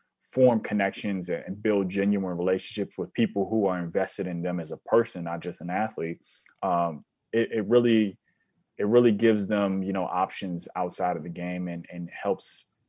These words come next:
uh, solidify their place in the world and helps them really see themselves as being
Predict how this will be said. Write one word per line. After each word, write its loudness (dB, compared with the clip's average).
uh, -2
solidify 4
their -2
place -2
in -8
the -10
world -2
and -14
helps -2
them -6
really 0
see -4
themselves -4
as -6
being -6